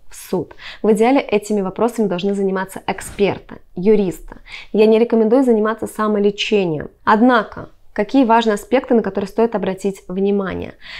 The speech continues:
Те кредиты, которые вы взяли, это обычные потребительские кредиты?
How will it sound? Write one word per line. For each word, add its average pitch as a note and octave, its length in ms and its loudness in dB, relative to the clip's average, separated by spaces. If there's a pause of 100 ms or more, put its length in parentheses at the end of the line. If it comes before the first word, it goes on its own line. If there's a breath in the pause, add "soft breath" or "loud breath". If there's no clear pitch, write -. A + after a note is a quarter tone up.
(160 loud breath)
Те C4 160 2
кредиты, B3 420 2
которые G3 480 -4
вы G#3+ 140 2
взяли, G3 480 -2
это G3 180 -2
обычные G#3+ 480 2
потребительские A3 800 -2
кредиты? G3 640 -2